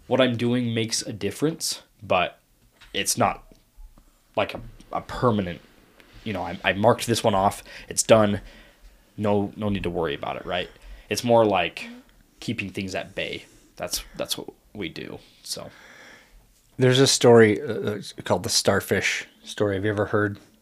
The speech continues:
Speaker 1: Mm-mm.
Speaker 2: I don't know if it's called the Starfish shor-, story, but here's the story. <clears throat> Is there's a, uh, this, this young man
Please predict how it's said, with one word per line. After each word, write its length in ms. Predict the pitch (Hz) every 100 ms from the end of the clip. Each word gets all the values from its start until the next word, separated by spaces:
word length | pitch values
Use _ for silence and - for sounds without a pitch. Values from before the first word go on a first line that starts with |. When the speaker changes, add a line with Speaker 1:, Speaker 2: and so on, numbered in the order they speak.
| _
Speaker 1:
Mm-mm. 340 | 135 101 101 101
Speaker 2:
I 60 |
don't 120 | 113 113
know 120 | 104
if 140 | -
it's 120 | 98
called 280 | - 90 98
the 100 | 110
Starfish 420 | - 107 - 95
shor-, 300 | - 98 87 -
story, 340 | - 101 92
but 180 | 95 - - - - - - -
here's 280 | - 139 131
the 80 | 120
story. 360 | - 117 90 - -
<clears throat> 100 | -
Is 460 | 233 185 165 127 117
there's 220 | 120 120
a, 180 | 113 107
uh, 140 | 90 - _ _ _ _ _ _ _ _ - 104
this, 220 | 110 -
this 280 | 107 107 -
young 180 | 113 110
man 420 | 110 110 104